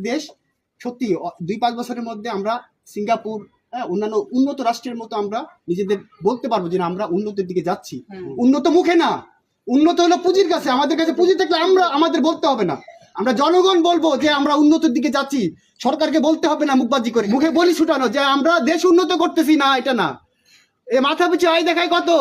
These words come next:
Speaker 1: অনেক সময় দেখি তিনশো ডলার, চারশো ডলার, পাঁচশো ডলার। আর অনেক লোক তো মাসে তিন হাজার টাকা, চার হাজার টাকা চাকরি করে, তো চারশো ডলার হয় কিভাবে?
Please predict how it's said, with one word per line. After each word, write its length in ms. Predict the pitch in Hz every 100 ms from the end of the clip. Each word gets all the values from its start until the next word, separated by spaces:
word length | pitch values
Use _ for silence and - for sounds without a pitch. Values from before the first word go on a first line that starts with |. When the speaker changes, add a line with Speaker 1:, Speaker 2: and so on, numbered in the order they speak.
| 208 135
Speaker 1:
অনেক 240 | 196 330
সময় 200 | 330 339
দেখি 180 | 330 320
তিনশো 280 | 320 320 320
ডলার, 200 | 320 311
চারশো 300 | 311 302 330
ডলার, 220 | 311 302
পাঁচশো 240 | 302 285 277
ডলার। 280 | 262 190 - _ _
আর 100 | 202
অনেক 260 | 262 285 320
লোক 140 | 311 311
তো 100 | 285
মাসে 240 | 285 269
তিন 220 | 262 294
হাজার 160 | 277 269
টাকা, 140 | 269 254
চার 140 | 277
হাজার 180 | 262 254
টাকা 200 | 254 254
চাকরি 280 | 247 - 196
করে, 240 | 143 120 _ _ _ _ 170
তো 160 | 226 208
চারশো 280 | 277 262
ডলার 200 | 330 330
হয় 140 | 320 320
কিভাবে? 460 | 320 320 254 156